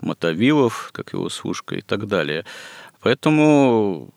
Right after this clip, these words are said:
многие, допустим, повторюсь, русские подвижники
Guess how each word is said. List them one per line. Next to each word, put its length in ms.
многие, 800
допустим, 800
повторюсь, 760
русские 560
подвижники 880